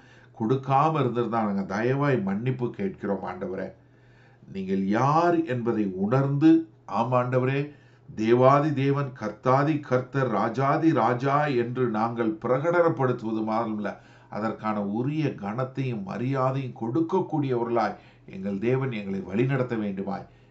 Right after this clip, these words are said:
இயேசு கிறிஸ்துவின் இனிய நாமத்தினால் ஆசீர்வதி ஜெபிக்கிறோம்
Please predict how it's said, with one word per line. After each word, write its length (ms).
இயேசு 460
கிறிஸ்துவின் 500
இனிய 300
நாமத்தினால் 720
ஆசீர்வதி 320
ஜெபிக்கிறோம் 640